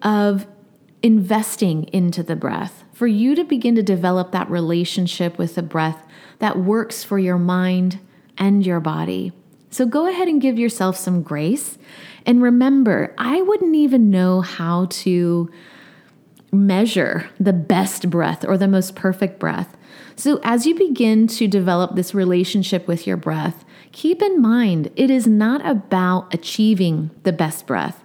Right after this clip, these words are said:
What this is really about is creating connection to the breath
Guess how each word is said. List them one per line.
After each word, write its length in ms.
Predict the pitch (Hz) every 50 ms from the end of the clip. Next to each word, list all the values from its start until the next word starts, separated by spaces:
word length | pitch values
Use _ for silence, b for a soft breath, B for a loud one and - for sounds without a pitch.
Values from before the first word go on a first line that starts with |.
| B B B B B B B
What 160 | - 302 302
this 160 | - 359 349 339
is 200 | 339 247 - 214
really 380 | 214 226 226 226 240 233 -
about 600 | - 175 170 - - 165 160 165 165 165 - - B B B B B B B B -
is 480 | 202 202 196 190 190 190 190 - - - B B B _ -
creating 640 | - - 254 226 208 214 220 226 240 254 247 240 226
connection 580 | - - 208 190 180 185 190 - - 190 175 165
to 120 | - 165
the 120 | 160 170
breath 420 | 147 - 147 - - - 165 -